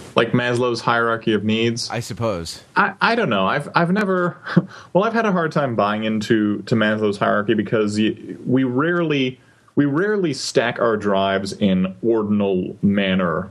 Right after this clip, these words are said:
Speaker 1: like that. Like, oh, first I'm gonna do the food, then I'm gonna do the shelter, then I'm gonna do the, the entertainment and the, the sharing of common cultural tropes to build a bond with the community around me and, and build up social proof.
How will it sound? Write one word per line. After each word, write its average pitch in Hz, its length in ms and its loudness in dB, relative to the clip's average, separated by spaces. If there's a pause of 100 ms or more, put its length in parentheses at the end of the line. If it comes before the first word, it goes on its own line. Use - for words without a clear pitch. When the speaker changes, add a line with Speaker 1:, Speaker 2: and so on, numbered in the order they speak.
(100)
Speaker 1:
like 90 320 2
that. 57 220 0
Like, 92 160 2
oh, 113 400 2
first 120 300 -2
I'm 117 80 0
gonna 110 120 2
do 107 140 2
the 110 80 0
food, 95 560 0
then 101 140 0
I'm 101 100 0
gonna 98 140 0
do 98 100 2
the 98 100 0
shelter, 90 560 0
then 92 140 0
I'm 95 140 0
gonna 95 160 2
do 92 200 0
the, 90 320 0 (360)
the 104 160 4
entertainment 90 720 0
and 90 160 2
the, 90 160 2
the 92 140 0
sharing 92 520 0
of 92 220 -2
common 92 360 2
cultural 95 540 0
tropes 87 480 0
to 92 300 2
build 92 400 0
a 98 40 0
bond 87 360 0
with 85 80 -2
the - 80 -12
community 92 360 2
around 87 300 0
me 87 140 0
and, 87 160 2
and 92 180 2
build 92 160 0
up 87 140 -2
social 92 320 0
proof. 95 400 0